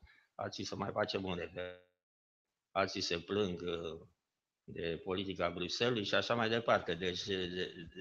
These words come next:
deci nu mai e credința care a existat, uh, atunci când s-au făcut națiunile. Asta mi se pare, mi, mi se pare evident. Deci de aici și nesiguranța, și nesiguranța proiectului. Națiunile încă se,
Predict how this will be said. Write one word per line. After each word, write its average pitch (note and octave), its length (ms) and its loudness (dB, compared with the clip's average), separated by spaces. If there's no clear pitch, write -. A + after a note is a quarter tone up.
deci G2+ 360 0
nu D#3 60 0
mai D3 180 8
e - 20 4
credința A2 840 4
care G2 200 6
a F#2+ 40 8
existat, F#2 600 4
uh, F#2 420 2
atunci G2+ 360 0
când G2 120 -2
s-au F2+ 140 2
făcut F#2+ 260 -2
națiunile. F#2 560 -2
Asta D#2 240 -4
mi E2+ 100 -6
se F#2 140 -2
pare, F2+ 720 0
mi, F2+ 220 -10
mi F#2 60 -12
se - 120 -8
pare F#2+ 240 2
evident. F2+ 480 -2
Deci F#2 200 -2
de G2+ 80 4
aici G#2+ 200 6
și - 160 2
nesiguranța, G2+ 1120 2
și - 160 -8
nesiguranța F2+ 680 -2
proiectului. E2 720 -6
Națiunile C#3 520 2
încă E3 240 2
se, G#2+ 440 2